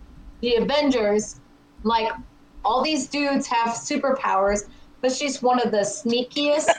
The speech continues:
<laughs> one of the strong, like, in my opinion, even though she's just a civilian, she's just a spy, and that's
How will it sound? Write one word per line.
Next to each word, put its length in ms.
<laughs> 180
one 140
of 80
the 100
strong, 600
like, 360
in 100
my 260
opinion, 400
even 240
though 140
she's 260
just 200
a 60
civilian, 760
she's 320
just 180
a 60
spy, 640
and 180
that's 260